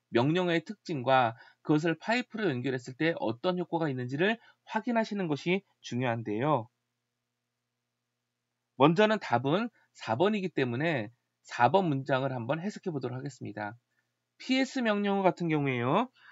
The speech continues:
피에스 명령어는 그 에이유엑스 옵션과 함께 사용해서 유저, 피아이디, 씨피유,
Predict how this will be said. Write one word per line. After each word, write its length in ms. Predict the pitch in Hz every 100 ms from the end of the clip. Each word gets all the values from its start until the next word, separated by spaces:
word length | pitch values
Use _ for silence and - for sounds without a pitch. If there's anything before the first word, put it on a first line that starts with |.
| - -
피에스 300 | 262 262 240
명령어는 840 | 226 214 196 185 180 185 185 190 - - - _
그 200 | 127 117
에이유엑스 640 | 101 131 202 226 220 208 214
옵션과 440 | 123 - 143 139 147
함께 460 | 156 - 139 135
사용해서 760 | 127 185 180 151 120 170 143 107 - - -
유저, 540 | 117 156 165 170 226 - _ -
피아이디, 500 | 220 196 180 170 180
씨피유, 640 | - 233 - 202 147